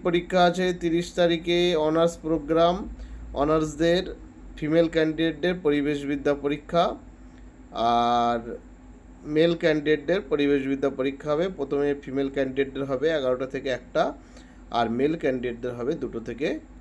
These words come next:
চারটে। তারপরে এসসিসি টু যে সাবজেক্ট আছে বা এমডিসি আছে, এমডিসি পরীক্ষা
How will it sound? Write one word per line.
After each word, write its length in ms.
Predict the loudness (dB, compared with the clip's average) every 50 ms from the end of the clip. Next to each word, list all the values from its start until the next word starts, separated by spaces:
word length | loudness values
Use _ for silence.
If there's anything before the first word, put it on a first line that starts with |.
| -12 -6
চারটে। 380 | -4 -4 -4 -4 -6 -12 -14 -14 -14 -16 -18 -20 -20 -20 -20 -20 -20 -20 -20 -20 -20 -20 -18 -6 -2
তারপরে 280 | -2 0 2 4 4 4
এসসিসি 840 | 4 4 2 0 0 0 0 0 0 0 0 2 2 2 0 -4 -8 -14 -18 -20 -20 -20 -20 -20 -10 -2
টু 140 | 0 2 4 4 4 2 0 -2 -6 -8 -2
যে 180 | 0 0 0 0
সাবজেক্ট 500 | 0 0 -2 0 0 -2 -4 -2 0 0
আছে 180 | 0 0 2
বা 120 | 2 4 4
এমডিসি 540 | 4 4 2 0 -2 -4 -2 0 2 2
আছে, 260 | 2 2 0 0 -4 -4 -2 -4 -4 -4 -6 -4 -2
এমডিসি 440 | -2 -2 0 -2 -2 -4 -4 -6 -4
পরীক্ষা 480 | -2 -2 0 0 -2 -2 0 0 2